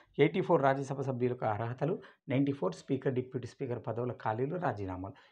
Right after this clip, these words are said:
ఈ విధంగా ఒక్కసారి టూ మినిట్స్ కేటాయించి రిపీట్ చేస్తారంటే it's goes to permanent memory. Thank you అండి, thanks to all.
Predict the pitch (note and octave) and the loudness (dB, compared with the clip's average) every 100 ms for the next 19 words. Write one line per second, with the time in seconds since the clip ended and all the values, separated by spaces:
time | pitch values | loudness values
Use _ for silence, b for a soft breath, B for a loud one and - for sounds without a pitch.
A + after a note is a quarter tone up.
0 | - C#3+ C3+ A#2 B2 - - A#2 C3 A#2+ | 0 2 4 0 -8 -10 -8 -6 -2 -2
1 | A2+ - B2+ A2+ A2 - G#2+ A#2 G#2+ A2 | -4 -8 -8 -6 -6 -8 -10 -8 -8 -10
2 | - C3 A2+ F#2+ B B - B2 B2+ A2+ | -10 -10 -8 -8 B B -12 -8 -2 -2
3 | - E3+ A2 G2+ B2+ G#2+ F#2+ G2+ - b | -2 -8 -6 -6 -6 -8 -8 -10 -14 b
4 | _ - G#2 G2 A2 - G2 F2+ - - | _ -6 -4 -6 -8 -8 -10 -12 -16 -16
5 | - _ | -18 _